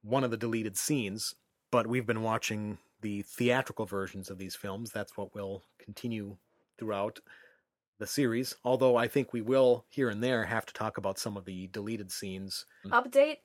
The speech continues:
Speaker 2: I've also, I have seen all the deleted scenes from Covenant.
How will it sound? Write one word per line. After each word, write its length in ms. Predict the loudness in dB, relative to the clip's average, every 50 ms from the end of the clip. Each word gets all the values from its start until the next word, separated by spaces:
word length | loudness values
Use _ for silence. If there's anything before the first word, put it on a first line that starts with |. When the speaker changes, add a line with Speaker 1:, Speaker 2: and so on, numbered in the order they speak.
| _ _
Speaker 2:
I've 300 | 8 8 8 8 6 6
also, 540 | 6 6 6 6 4 2 2 4 4 4 2 4 4
I 600 | 6 6 6 8 8 8 8 8 6 2 0 0 0
have 180 | -2 -2 -2
seen 220 | -2 -4 -2 -2 0
all 80 | 0
the 80 | -2 -2
deleted 360 | -2 -2 -2 -4 -4 -6 -8
scenes 480 | -8 -6 -4 -4 -4 -4 -6 -8 -12 -14
from 340 | -8 -4 -2 -2 -2 -2 -4
Covenant. 600 | -6 -4 -4 -4 -2 -2 -6 -8 -10 -12 _ -20